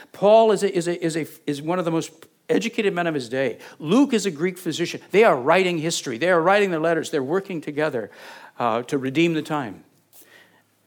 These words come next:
Luke tells Theophilus that his gospel was designed to record the things Jesus did and taught during his ministry,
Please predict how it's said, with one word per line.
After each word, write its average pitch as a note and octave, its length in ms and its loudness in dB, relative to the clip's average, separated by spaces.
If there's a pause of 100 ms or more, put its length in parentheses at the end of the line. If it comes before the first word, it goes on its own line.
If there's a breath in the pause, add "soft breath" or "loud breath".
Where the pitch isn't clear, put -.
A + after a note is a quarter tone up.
Luke A3 280 2
tells G#3+ 320 2
Theophilus G3 640 4
that F3 120 2
his D#3 160 0
gospel F#3 640 4
was D3+ 180 0
designed D#3 760 2
to F3+ 100 -2
record G#3 520 2
the G#3 100 4
things D#3 420 0
Jesus D#3 420 -2
did D#3 400 4
and C#3+ 220 -4
taught E3+ 480 2
during D3+ 240 2
his C#3 180 -4
ministry, F3 640 -4